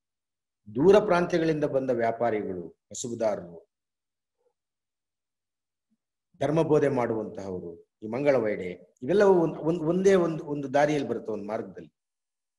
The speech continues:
ಅಲ್ಲಿ ಸಂಚಾರ ಮಾಡ್ತಾರೆ ಇದ್ರು, ಅಲ್ಲಿ ಕುಶಲಕರ್ಮಿಗಳಿಗೆ ಬೇಕಾದ ಬೆಂಬಲವನ್ನ ಕೊಡೋದಕ್ಕೆ ಈ ವ್ಯಾಪಾರಿಗಳು ಸಿದ್ಧರಿದ್ರು. ಯಾಕಂದ್ರೆ ಅವರಿಗೆ ಸರಕು, ಸಿದ್ಧ ಸರಕುಗಳು ಬೇಕು.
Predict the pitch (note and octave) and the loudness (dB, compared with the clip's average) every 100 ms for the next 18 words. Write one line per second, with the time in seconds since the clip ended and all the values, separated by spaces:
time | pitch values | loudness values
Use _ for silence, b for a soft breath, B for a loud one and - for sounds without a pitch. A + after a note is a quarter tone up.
0 | _ _ _ _ E3 D#3+ E3 F3+ G3+ F3+ | _ _ _ _ -4 0 2 4 6 6
1 | C#3+ E3+ F#3 G3+ F3 D3+ A2+ A#2 C3 - | 4 2 4 4 4 2 0 -4 -6 -4
2 | C#3 E3 D3+ C#3 C3 F3+ F3+ F3 D#3 D3+ | -4 -2 -4 -4 0 2 2 0 -2 -2
3 | C#3 C3+ B2+ G2+ B2 C3+ C#3+ C#3 B2+ A2+ | -2 -2 -2 -4 -4 -2 2 2 2 -2
4 | A#2 B2 A#2+ A2+ G#2 - G#2 G2+ G2 G2 | -2 -2 -2 -4 -8 -12 -10 -10 -10 -8
5 | A#2+ G#2 G#2 A2 A2+ G2+ F#2+ F#2+ A#2+ A#2+ | -8 -6 -6 -6 -6 -6 -10 -16 -14 -8
6 | A2+ F#2 G2+ F#2+ A2+ G#2 G#2 A#2 A#2+ C3+ | -6 -6 -10 -12 -10 -10 -10 -10 -8 -8
7 | C3+ - C3+ C#3 B2 A2 G2 G2 F2+ _ | -10 -14 -8 -8 -6 -8 -12 -20 -20 _